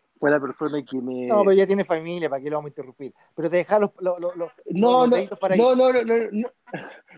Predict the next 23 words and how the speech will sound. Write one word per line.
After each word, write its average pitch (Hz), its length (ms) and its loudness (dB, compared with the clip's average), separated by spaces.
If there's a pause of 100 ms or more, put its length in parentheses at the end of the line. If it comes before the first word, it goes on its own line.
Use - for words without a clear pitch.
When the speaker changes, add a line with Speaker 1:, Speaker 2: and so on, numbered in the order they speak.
Speaker 1:
No, 214 320 -2
no, 208 180 -2
no, 190 200 0
no, 196 320 -2
no, 180 180 2
no 165 180 -2
tiene 185 260 -2
fa-, 185 140 -8
no 160 180 -2
tiene 175 240 -6
familia, 170 560 0
pero 147 540 0 (400)
creo 165 140 -4
que 170 60 -4
hasta 165 140 -6
el 156 80 -2
día 165 140 -2
de 175 80 0
hoy 185 60 2
no 185 80 -6
salió 170 300 -4
del 170 120 -6
closet. - 380 -10